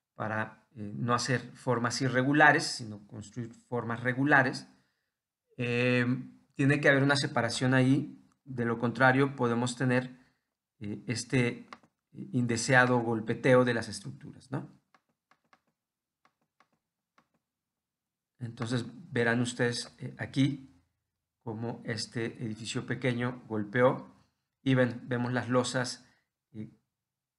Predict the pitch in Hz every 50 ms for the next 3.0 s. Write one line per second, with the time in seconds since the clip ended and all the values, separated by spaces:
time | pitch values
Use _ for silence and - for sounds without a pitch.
0 | _ _ _ _ _ _ _ _ - 123 120 123 - - - - 127 117 110 110
1 | 110 - - 127 120 110 107 104 101 104 120 139 139 - - - - 127 107 101
2 | 104 113 135 - - - 143 127 104 110 107 101 - - 117 107 110 - -